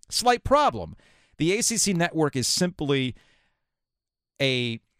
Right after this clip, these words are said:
the A C C network shows you where college basketball ranks with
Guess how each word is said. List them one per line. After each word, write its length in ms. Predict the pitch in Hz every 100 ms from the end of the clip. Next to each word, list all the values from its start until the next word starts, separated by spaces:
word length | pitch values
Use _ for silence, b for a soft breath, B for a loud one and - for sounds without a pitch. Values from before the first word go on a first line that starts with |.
| _
the 160 | 131 160
A 80 | 262
C 160 | -
C 160 | 277 254
network 340 | 202 180 170
shows 400 | - - 175 180
you 140 | 151 151
where 160 | 135
college 480 | 127 - 156 170 120
basketball 840 | 135 139 135 131 - 127 120 113 98 _ _ _ _ -
ranks 800 | 117 113 131 127 110 - - - _ _ -
with 300 | 104 127